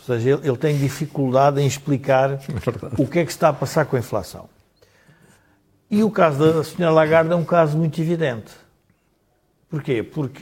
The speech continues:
Speaker 1: ela sai da política para o Banco
Speaker 2: Ela
Speaker 1: Central.
Speaker 2: foi ministra das Finanças de
Speaker 1: Mas nós
Speaker 2: França.
Speaker 1: tivemos um Banco Central, um,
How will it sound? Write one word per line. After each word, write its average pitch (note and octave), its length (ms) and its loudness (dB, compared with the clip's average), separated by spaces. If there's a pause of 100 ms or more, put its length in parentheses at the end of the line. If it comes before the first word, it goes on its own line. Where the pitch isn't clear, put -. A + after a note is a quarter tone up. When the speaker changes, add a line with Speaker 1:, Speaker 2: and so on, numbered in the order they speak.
Speaker 1:
ela F3 240 2
sai F3+ 280 -2
da D#3+ 160 0
política E3 640 -2
para B2+ 100 -2
o A#2+ 60 0
Banco A2+ 180 -2
Speaker 2:
Ela F#3 120 4
Speaker 1:
Central. F#3 140 2
Speaker 2:
foi E3+ 120 4
ministra D#3+ 320 2
das C3+ 100 4
Finanças C#3 340 0
de D3 60 0
Speaker 1:
Mas D#3 100 4
nós G#3+ 140 6
Speaker 2:
França. G3+ 80 -6
Speaker 1:
tivemos F3+ 380 0
um E3 100 0
Banco E3 240 0
Central, E3 640 0
um, D#3 240 -8